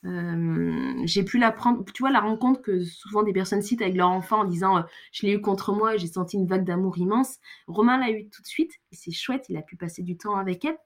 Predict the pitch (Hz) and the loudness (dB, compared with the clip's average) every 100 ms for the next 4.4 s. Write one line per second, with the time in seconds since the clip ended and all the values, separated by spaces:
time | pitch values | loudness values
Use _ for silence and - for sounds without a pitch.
0 | - 175 170 165 180 - 175 180 180 - | -14 -12 -10 -10 -10 -8 -6 -6 -6 -8
1 | 170 175 175 - 170 175 _ _ _ _ | -10 -12 -14 -14 -14 -16 _ _ _ _
2 | - - 165 160 165 170 165 165 165 165 | -10 -6 -4 0 0 0 -2 -2 0 2
3 | 185 302 - _ - - _ - 185 175 | 4 2 2 _ -20 -20 _ -8 -6 -4
4 | 170 170 180 | -4 -4 -6